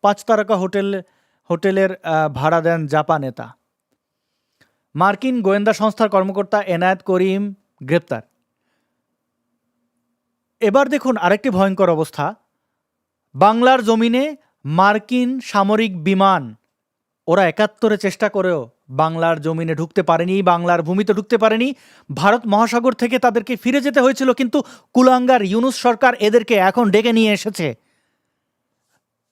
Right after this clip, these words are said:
দেখতে পাচ্ছেন, এটি বাংলাদেশ বিমানবন্দরের, হযরত শাহ আমানত বিমানবন্দরে মার্কিন বিমান বাহিনীর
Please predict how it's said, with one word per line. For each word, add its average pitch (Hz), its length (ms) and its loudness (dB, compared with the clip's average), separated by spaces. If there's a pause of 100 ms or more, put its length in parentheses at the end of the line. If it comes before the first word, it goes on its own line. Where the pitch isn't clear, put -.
(880)
দেখতে 196 200 -2
পাচ্ছেন, 175 340 -6 (560)
এটি 170 140 -2
বাংলাদেশ 170 600 -4 (1400)
বিমানবন্দরের, 180 680 0 (300)
হযরত 208 340 -2 (200)
শাহ 220 300 2
আমানত 240 340 0
বিমানবন্দরে 220 840 0 (280)
মার্কিন 208 400 0
বিমান 220 340 2
বাহিনীর 220 360 0